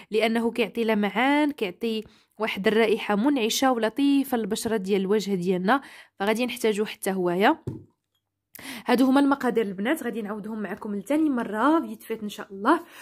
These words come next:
فغادي نحتاجو كما قلنا الشوفان بودره، الارز بودره، آه، نصف حبه من الطماطم او عصير الطماطم، غتحتاجي معايا اليوغورت الطبيعي، ماء ورد، والى بياض بيضه او صفار بيضه.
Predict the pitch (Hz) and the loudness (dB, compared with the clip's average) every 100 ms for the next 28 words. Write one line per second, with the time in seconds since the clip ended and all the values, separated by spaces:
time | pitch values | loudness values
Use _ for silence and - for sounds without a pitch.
0 | - - 240 226 220 226 - 220 208 - | -8 -2 0 0 0 -2 0 0 0 0
1 | 214 214 196 196 196 190 - 254 254 220 | 2 2 2 2 2 0 0 0 0 0
2 | - 208 175 190 285 370 - - 196 208 | -2 -4 0 0 0 -2 -14 -6 -2 2
3 | 262 262 - 269 269 233 254 277 294 - | 2 2 -2 -4 -2 0 2 0 -4 -16
4 | - - 202 202 208 214 285 - - 202 | -20 -6 0 2 2 2 2 2 0 0
5 | 247 247 226 220 - - 240 202 185 220 | 0 0 0 -2 -2 -4 -2 -2 -2 0
6 | 277 294 - 247 262 254 175 202 - 247 | 0 -2 -2 0 0 0 -2 0 0 0
7 | 247 226 208 175 175 233 370 - _ - | 0 -2 -2 -2 -2 0 -2 -4 _ -20
8 | - - - 208 233 - 254 226 226 226 | -20 -20 -6 -4 -4 0 0 2 2 2
9 | 226 247 233 254 247 - 226 208 208 196 | 2 0 0 0 -2 -4 -2 0 -2 -2
10 | 254 247 233 240 208 226 214 202 - 190 | -2 -2 -2 -2 -2 -4 -4 -6 -4 -4
11 | 202 190 240 247 262 254 254 254 240 - | -2 0 -2 0 -2 2 0 0 -2 -6
12 | 226 208 175 175 165 | -4 -4 -2 -4 -6